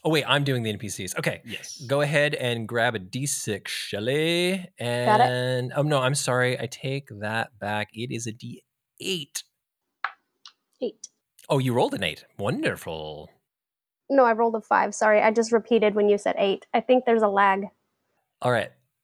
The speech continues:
Speaker 1: So your first one is an attractive stranger raised by monsters.
Speaker 3: Oh.
Speaker 1: I didn't assign class or race or anything to these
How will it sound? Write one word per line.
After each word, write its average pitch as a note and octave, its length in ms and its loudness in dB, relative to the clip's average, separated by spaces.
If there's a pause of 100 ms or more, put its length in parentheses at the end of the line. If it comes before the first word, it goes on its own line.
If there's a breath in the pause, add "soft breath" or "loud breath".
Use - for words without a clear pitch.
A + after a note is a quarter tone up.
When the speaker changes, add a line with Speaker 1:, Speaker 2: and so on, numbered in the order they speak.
(500)
Speaker 1:
So A#2+ 260 2
your A2 220 0
first C3+ 340 -2
one C3 400 -2
is G2 960 -2 (540)
an A#2 120 2
attractive D#3+ 640 -2
stranger F3 840 -2 (180)
raised C#3 560 -2
by A#2+ 160 0
monsters. A2+ 920 -4 (1160)
Speaker 3:
Oh. C4+ 380 4 (720)
Speaker 1:
I C#3+ 80 0
didn't D3 200 2
assign D3 420 2 (100)
class A#2 880 0
or G2 360 -4
race F#2+ 420 -2
or F#2+ 80 -6
anything F#2 560 -6
to - 120 -14
these - 640 -6